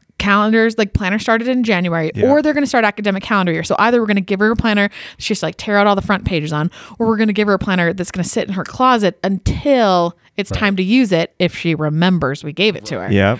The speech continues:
Speaker 1: Right? And so we were like, "How, there's gotta be a way that we can go online and we can just choose a start date and choose an end date." And so we looked and there was nothing.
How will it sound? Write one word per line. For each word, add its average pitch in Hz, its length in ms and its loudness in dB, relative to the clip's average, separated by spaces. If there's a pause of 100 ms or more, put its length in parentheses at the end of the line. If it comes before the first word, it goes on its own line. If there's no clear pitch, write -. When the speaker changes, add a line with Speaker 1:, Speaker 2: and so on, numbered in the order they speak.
(120)
Speaker 1:
Right? 220 340 0
And 247 140 -6
so 247 160 -2
we 254 160 -2
were 247 80 0
like, 214 220 -2
"How, 254 680 2 (560)
there's 254 220 -2
gotta 269 240 2
be 240 140 0
a 202 80 2
way 180 240 2
that 175 80 -2
we 156 80 -6
can 185 80 -4
go 190 100 0
online 185 320 -2
and 185 100 -6
we 190 60 -4
can 180 100 -10
just - 220 -10
choose 226 260 2
a 202 60 2
start 185 380 0
date 247 220 2
and 160 120 -8
choose 190 340 -2
an 156 160 -4
end 185 220 2
date." - 300 -10
And 196 100 -2
so 202 100 2
we 196 120 -2
looked - 320 -8
and 202 100 -2
there 190 100 0
was 170 260 -4 (120)
nothing. - 720 -6